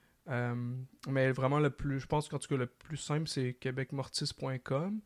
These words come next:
Euh, puis sur palace point itch point I O, il y a d'autres jeux, euh, slash, euh, prototypes, là, que j'ai mis qui peuvent être, euh, le fun à, à explorer si, euh,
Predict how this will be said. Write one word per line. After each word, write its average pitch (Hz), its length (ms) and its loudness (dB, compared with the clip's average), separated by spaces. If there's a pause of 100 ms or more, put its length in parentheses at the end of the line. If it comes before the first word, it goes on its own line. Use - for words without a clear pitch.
(560)
Euh, 113 440 4
puis 143 140 0
sur 143 180 4
palace 156 340 10
point 151 160 6
itch 156 200 4
point 147 180 8
I 143 120 8
O, 170 140 10
il 170 60 10
y 156 40 10
a 139 180 8
d'autres 143 360 8 (200)
jeux, 143 560 8
euh, 131 140 2
slash, 139 460 4
euh, 131 100 4
prototypes, 135 600 2
là, 143 80 2
que 131 140 2
j'ai 123 160 4
mis 131 160 4
qui - 80 -6
peuvent 139 260 -2
être, 143 240 -6
euh, 143 300 -2
le 139 100 2
fun 135 240 0
à, 131 420 -6
à - 80 -10
explorer 135 440 4
si, 117 400 -6
euh, - 40 -8